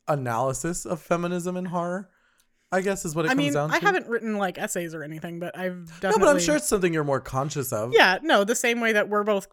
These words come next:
Speaker 2: more conscious of queer representation in horror than
Speaker 1: Hmm.
Speaker 2: a straight person would be.
Speaker 1: There are a lot of really good looking, uh, queer horror films on Shudder right now.
Speaker 2: Yeah, I know. I keep going into that c-, collection and then just going, "I don't have two hours right now."
Speaker 1: I know.
Speaker 2: Okay.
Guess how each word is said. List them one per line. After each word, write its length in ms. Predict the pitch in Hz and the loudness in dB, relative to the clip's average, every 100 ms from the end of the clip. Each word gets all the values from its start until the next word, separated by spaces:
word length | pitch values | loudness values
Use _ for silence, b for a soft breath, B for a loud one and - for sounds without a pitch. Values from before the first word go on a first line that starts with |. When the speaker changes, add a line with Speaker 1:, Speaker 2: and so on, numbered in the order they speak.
| _ | _
Speaker 2:
more 300 | 196 208 202 | -4 0 2
conscious 480 | 190 208 180 180 175 | 0 -2 -4 -6 -6
of 200 | 175 165 | -6 -8
queer 260 | - 254 254 | -6 0 2
representation 640 | 185 175 156 156 160 160 | 0 -4 -8 -8 -8 -8
in 60 | 160 | -8
horror 360 | 156 156 170 165 | -8 -6 -8 -8
than 220 | 151 156 | -8 -6
Speaker 1:
Hmm. 320 | 165 156 139 127 156 | -4 -4 -6 -10 -12
Speaker 2:
a 40 | |
straight 220 | - 180 | -10 -10
person 260 | 151 143 143 | -10 -14 -16
would 100 | 127 | -16
be. 200 | 117 156 B B | -18 -18 B B
Speaker 1:
There 160 | 151 208 | -2 0
are 40 | |
a 40 | 202 | 4
lot 200 | 139 143 | 4 2
of 80 | 143 | 2
really 260 | 131 131 | 0 0
good 380 | 117 123 123 127 | 0 -4 -4 -8
looking, 600 | 127 120 123 123 113 110 - _ | -8 -8 -6 -8 -8 -12 -18 _
uh, 280 | 123 113 107 | -4 -2 -4
queer 340 | 104 - 123 120 | -8 -8 -6 -6
horror 280 | 98 113 113 | -6 -6 -8
films 420 | - 107 107 95 - | -10 -12 -12 -14 -14
on 220 | 107 95 | -14 -14
Shudder 400 | - - 104 101 | -14 -12 -12 -12
right 180 | 95 95 | -12 -14
now. 220 | 98 92 120 | -16 -16 -10
Speaker 2:
Yeah, 160 | 180 | -10
I 80 | 165 | -8
know. 160 | 160 151 | -10 -12
I 80 | 156 | -14
keep 180 | 160 | -14
going 200 | 175 156 | -14 -12
into 160 | 147 147 | -12 -14
that 180 | 143 - _ _ _ | -18 -18 _ _ _
c-, 60 | _ _ | _ _
collection 400 | 165 151 - 143 | -14 -14 -16 -16
and 100 | 143 | -16
then 140 | 139 | -18
just 160 | 139 - | -18 -16
going, 200 | 147 - | -16 -16
"I 80 | 151 | -18
don't 140 | 139 | -16
have 120 | 139 | -18
two 140 | - 143 | -18 -18
hours 400 | 131 135 - - | -16 -18 -20 -20
right 160 | 147 | -20
now." 140 | 143 127 | -16 -6
Speaker 1:
I 140 | 139 | -4
know. 280 | 127 120 113 - b b b b - | -4 -8 -10 -14 b b b b -20
Speaker 2:
Okay. 160 | - | -20